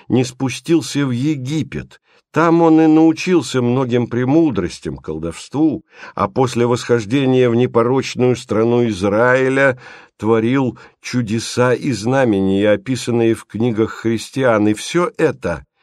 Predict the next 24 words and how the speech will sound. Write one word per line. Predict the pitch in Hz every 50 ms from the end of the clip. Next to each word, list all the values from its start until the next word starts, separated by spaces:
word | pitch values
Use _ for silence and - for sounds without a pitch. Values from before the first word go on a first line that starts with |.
| _ _ _ _ _
в | _ -
силу | - - - 156 151 139 139 127
тех | 127 - 160 160 139 - -
премудростей, | - 123 135 131 135 165 202 208 165 165 156 143 - - - 123 117
которым | - - 104 101 - 143 143 139 139 139 131 117
научился | 113 113 113 104 - - 139 139 127 - - - 127 127
в | 117
Египте. | 101 95 123 139 120 95 90 104 104 95 - _ _ - 73 - - _ _ _ _ _ _ _ _ _ _ _ _ _ _ _ _ _ _ _
Так | 131 139 139 139 - - _ _ _
пишет | 139 143 123 - - 131 123 131 - _ _ _
Радак | 101 95 113 117 110 104 120 123 123 123 127 - - _
в | - -
книге | - - 107 113 120 113 104 110 107
Завета. | 95 104 107 98 82 71 67 65 - 58 60 _ _ _ _ _ _ _ _
И | 113
еще: | 113 113 107 - - - 90 82 - - _ _ _ _ _ _ _ _ _ _ _
«Не | - - 107 117 127 127
будь | 123 127 165 196 190 190 - - _
Иисус | 120 123 139 131 123 - - - 156 170 160 117 - -
плотью | - _ 117 123 139 156 151 143 - - 120 120 117
и | 113 98
кровью, — | - - 127 151 175 190 180 147 117 107 104 107 98 95 85 - _ _ _ _ _ _
утверждает | _ 110 104 - 104 107 98 95 90 104 95 90 87 -
Радак, — | 98 98 98 95 92 85 -